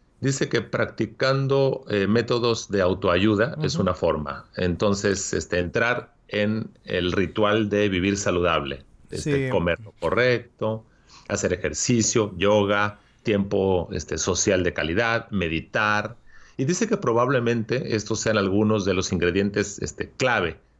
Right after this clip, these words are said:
Speaker 1: del efecto placebo, ¿no?
Speaker 2: Ujú. De hecho, también, eh,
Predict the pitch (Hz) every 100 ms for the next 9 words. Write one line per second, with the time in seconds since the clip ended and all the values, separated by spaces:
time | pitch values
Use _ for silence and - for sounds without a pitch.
0 | - 92 85 - 87 - 90 87 76 -
1 | 65 64 - - 98 101 135 156 147 151
2 | 165 - 214 170 151 160 175 175 - 151
3 | 131